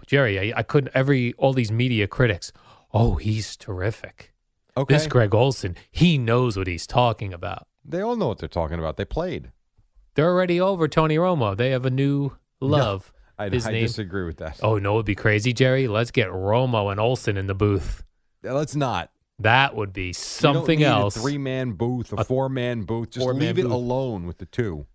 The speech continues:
Speaker 1: And how
Speaker 2: No.
Speaker 1: about Lindsey Czarniak? Is, uh, I, I
Speaker 2: I
Speaker 1: hadn't
Speaker 2: saw
Speaker 1: seen her
Speaker 2: that.
Speaker 1: for a while. She left E S P N. She was doing sideline
Speaker 2: Yeah.
Speaker 1: for Fox.
Speaker 2: How about that?
Speaker 1: You know what I kept
Speaker 2: Was it
Speaker 1: wondering the whole
Speaker 2: Fox?
Speaker 1: time?
Speaker 2: I thought she was, yeah, I guess it was Fox, yeah.
Speaker 1: I just kept wondering, like, what do you think she gets paid for that?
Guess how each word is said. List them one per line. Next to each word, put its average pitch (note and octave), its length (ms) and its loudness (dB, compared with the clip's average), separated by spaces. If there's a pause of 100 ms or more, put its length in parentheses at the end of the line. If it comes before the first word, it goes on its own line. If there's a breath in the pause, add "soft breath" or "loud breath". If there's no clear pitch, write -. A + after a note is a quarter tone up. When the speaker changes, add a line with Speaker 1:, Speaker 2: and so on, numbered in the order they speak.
Speaker 1:
And E3+ 100 2
how G#3+ 60 8
Speaker 2:
No. A3 60 4
Speaker 1:
about A3 200 2
Lindsey G#3 500 2
Czarniak? F3 800 2
Is, G#2 180 -2
uh, B2+ 140 -10
I, A#2 380 2 (240)
I D3+ 80 6
Speaker 2:
I - 20 10
Speaker 1:
hadn't F#3+ 220 4
Speaker 2:
saw B3 140 4
Speaker 1:
seen F3 140 4
her F#3+ 200 6
Speaker 2:
that. F3 80 -2
Speaker 1:
for F3+ 100 4
a C#3 60 2
while. B2 320 4
She C#3 200 0
left C#3 280 2
E C#3+ 140 4
S B2 100 0
P D#3 180 2
N. E3 140 2
She C3+ 220 0
was B2 160 2
doing B2 240 4
sideline C#3 500 4
Speaker 2:
Yeah. A2 260 -2
Speaker 1:
for F2+ 60 -4
Fox. - 520 -4 (260)
Speaker 2:
How B2 60 -4
about C#3+ 260 -6
that? F3 420 -4
Speaker 1:
You - 280 -10
know - 20 0
what C4+ 100 0
I B3 60 0
kept F3+ 180 2
Speaker 2:
Was F3+ 160 6
it F3+ 40 2
Speaker 1:
wondering F3+ 80 2
the E3 80 4
whole F#3 100 8
Speaker 2:
Fox? F3+ 240 0
Speaker 1:
time? E3+ 80 -6
Speaker 2:
I F#3 80 0
thought A3 200 -2
she G#3 140 -6
was, F3+ 260 -6 (160)
yeah, A#2 260 -4
I A#2+ 80 -6
guess A#2 140 -8
it A#2 60 -6
was G#2+ 160 -4
Fox, D2 400 -10
yeah. F2 160 -10 (160)
Speaker 1:
I F3 60 2
just - 100 -6
kept F#3 160 0
wondering, D3+ 260 2
like, G#2+ 140 -2
what E3+ 80 -2
do C4+ 80 0
you C4 60 -4
think F3 180 -6
she - 100 -18
gets A#2+ 200 -4
paid A2 260 -2
for - 120 -12
that? F#2 180 -10